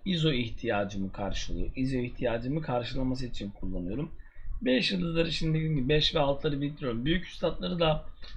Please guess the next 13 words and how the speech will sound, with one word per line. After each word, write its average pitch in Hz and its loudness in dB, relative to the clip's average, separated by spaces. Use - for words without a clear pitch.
e, 113 2
her 139 4
hafta 120 0
açıyorum. 127 0
Şövalye 147 2
kristalimiz 143 0
de 120 -2
dolmuş. 101 -4
Onu 123 2
da 117 0
bir 110 0
ara 117 0
açarız. 120 -2